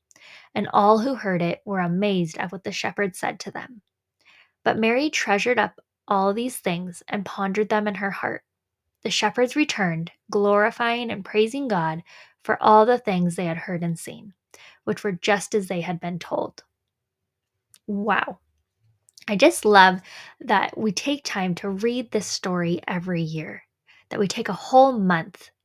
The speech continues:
to talk about Jesus's birth. So that message that the angel left with Mary, that with God nothing is impossible,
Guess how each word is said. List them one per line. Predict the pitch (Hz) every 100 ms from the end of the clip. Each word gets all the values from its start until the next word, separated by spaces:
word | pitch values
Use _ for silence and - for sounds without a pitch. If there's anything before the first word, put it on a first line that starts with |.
| _ _ -
to |
talk | 220 - 208 220
about | 185 165 -
Jesus's | 214 202 185 - 175 180 -
birth. | 190 - - _ _ _ _ _ _ _ _ _ _ _ _
So | - 226
that | 262 311
message | 220 190 202 175
that | 208 175
the | 202 -
angel | 220 220 233 214
left | 190 185 -
with | 202 202
Mary, | 185 180 180 196 240 _ _ _ -
that | 190
with | 196 185
God | 214 208
nothing | 185 185 220 220
is | 220
impossible, | 233 - - 180 - - 202